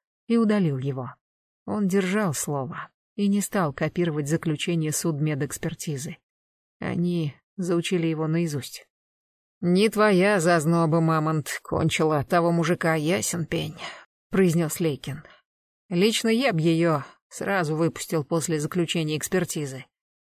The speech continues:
Но не я решаю". "Я понимаю, Иван Иванович, у меня к тебе претензий нет. Могу лишь спасибо сказать за твою человечность",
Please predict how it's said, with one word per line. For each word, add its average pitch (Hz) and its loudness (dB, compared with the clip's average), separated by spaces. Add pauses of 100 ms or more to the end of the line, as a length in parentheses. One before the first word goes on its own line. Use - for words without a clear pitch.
(120)
Но - -4
не 180 2
я 185 2
решаю". 143 -2 (1200)
"Я 190 4
понимаю, 202 2
Иван 165 2
Иванович, 147 -4 (220)
у 175 -4
меня 196 0
к - -6
тебе 170 2
претензий 165 0
нет. 175 -2 (760)
Могу 196 4
лишь 208 4
спасибо 190 0
сказать 160 0
за 170 2
твою 165 0
человечность", 151 -4